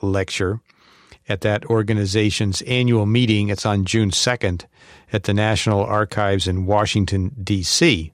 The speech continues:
So you might wanna check that out. So this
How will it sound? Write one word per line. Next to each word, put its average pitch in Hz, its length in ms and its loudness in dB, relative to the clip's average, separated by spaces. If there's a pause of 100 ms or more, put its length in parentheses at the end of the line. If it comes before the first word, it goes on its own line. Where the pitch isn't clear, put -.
So - 80 -10
you 90 80 -6
might 95 160 -6
wanna 101 200 -4
check - 260 -6
that 101 180 0
out. 85 220 -2 (920)
So 139 220 2
this 135 280 2